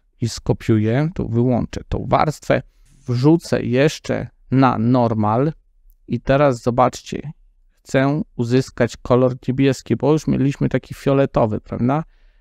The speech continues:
Ale chciałbym uzyskać taki niebieski jak chmury, jest w tej chwili. Dorzucę może saturacji, żeby to jeszcze bardziej było widoczne. No tu już w fiolet wpadamy. O!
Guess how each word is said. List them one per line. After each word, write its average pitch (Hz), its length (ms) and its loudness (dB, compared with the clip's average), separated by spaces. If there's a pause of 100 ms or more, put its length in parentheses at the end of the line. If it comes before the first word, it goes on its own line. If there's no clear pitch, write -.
(140)
Ale 156 260 0
chciałbym 143 580 -2
uzyskać 120 640 -4
taki 113 460 -6 (400)
niebieski 127 600 -2
jak 123 220 0
chmury, 123 680 -2 (200)
jest 127 260 -2
w - 80 -20
tej 123 160 2
chwili. 113 560 -2 (580)
Dorzucę 123 420 0
może 123 280 2
saturacji, 127 760 0
żeby 117 240 -2
to 120 120 -2
jeszcze 117 280 -4
bardziej 120 480 0
było 120 240 -2
widoczne. 113 800 -4 (120)
No 110 120 -6
tu 139 200 -2
już 127 160 -2
w - 120 -20
fiolet 120 440 0
wpadamy. 127 800 -2 (240)
O! 107 160 -2